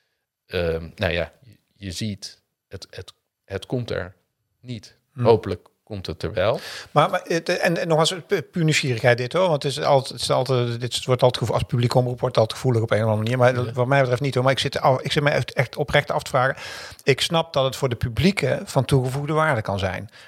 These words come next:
Speaker 2: Want zij krijgen toegang tot een, wellicht een prachtige serie die zij misschien een dagje eerder mogen publiceren en mooi kijken. En jullie rollen hem daarna internationaal uit. Maar als ik het omdraai, denk ik van, wat heb jij aan de publieke omroep? Waar,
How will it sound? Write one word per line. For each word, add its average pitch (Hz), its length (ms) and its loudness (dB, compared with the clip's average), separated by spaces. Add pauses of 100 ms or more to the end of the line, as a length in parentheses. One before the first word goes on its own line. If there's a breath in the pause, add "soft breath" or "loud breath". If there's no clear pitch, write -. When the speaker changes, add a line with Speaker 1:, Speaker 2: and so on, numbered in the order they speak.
Speaker 2:
Want 120 500 0
zij 117 240 2
krijgen 113 300 0
toegang 110 340 2
tot 123 240 -4
een, 120 160 -12 (100)
wellicht 117 460 0
een 120 180 -6
prachtige 120 400 2
serie 127 440 2
die 117 180 0
zij 113 280 0
misschien 110 340 -4
een 107 120 -2
dagje 110 260 2
eerder 110 240 2
mogen 107 200 2
publiceren 110 680 0
en 107 100 0
mooi 113 220 0
kijken. 117 720 2 (340 loud breath)
En 127 100 0
jullie 123 240 2
rollen 123 380 0
hem 113 80 -2
daarna 117 280 2
internationaal 131 640 0
uit. 139 120 2
Maar 127 120 -2
als 131 100 2
ik 120 80 -6
het 135 100 -2
omdraai, 156 340 2
denk 117 120 0
ik - 40 -10
van, 139 80 0
wat 131 100 0
heb 147 140 2
jij 151 100 -2
aan 147 80 0
de 135 40 -2
publieke 151 320 -2
omroep? 127 280 0
Waar, 131 140 4